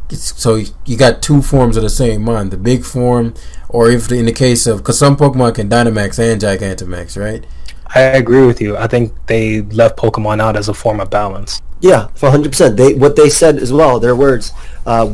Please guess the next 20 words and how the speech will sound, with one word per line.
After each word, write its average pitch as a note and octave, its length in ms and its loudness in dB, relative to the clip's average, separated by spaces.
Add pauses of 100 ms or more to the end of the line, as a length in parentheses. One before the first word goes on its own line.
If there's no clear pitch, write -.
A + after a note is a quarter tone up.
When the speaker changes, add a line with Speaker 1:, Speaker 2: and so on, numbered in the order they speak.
(120)
Speaker 3:
with A#2+ 100 -8
the A2+ 60 -4
Pokemon D3 340 2
we B2+ 80 4
have B2 200 2
in, B2 260 2
the G#2 80 0
reason B2 280 0
we're A2 80 0
doing B2+ 240 2
this A2 60 2
is G#2 60 -2
because G#2+ 220 -4
we G#2+ 60 -4
wanna A#2+ 180 0
make A2 180 0
sure A#2+ 200 2
every B2 180 2
Pokemon A#2 300 0
that's A2 180 -2